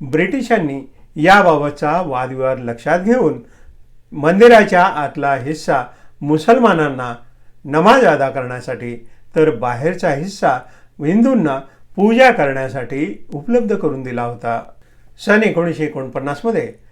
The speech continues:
या ठिकाणी रामाची मूर्ती ठेवण्यात आल्यानंतर मात्र येथील जागेच्या मालकी संदर्भात परिस्थिती चिघळल्यानं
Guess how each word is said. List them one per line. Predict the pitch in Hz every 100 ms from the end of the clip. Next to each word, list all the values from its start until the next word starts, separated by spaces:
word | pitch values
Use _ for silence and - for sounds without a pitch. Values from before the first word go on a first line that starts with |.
| - _ 160
या | 240
ठिकाणी | 254 220 233 233
रामाची | 139 143 151 180
मूर्ती | 143 123 143
ठेवण्यात | 135 131 131 135
आल्यानंतर | 123 143 190 196 123 - - - 156
मात्र | 185 190
येथील | 170 135 147 147
जागेच्या | 131 120 131 123 131
मालकी | 120 113 110 143
संदर्भात | - 139 165 247 185 131 - - - 175
परिस्थिती | 185 208 202 160 175
चिघळल्यानं | - 131 139 180 240 165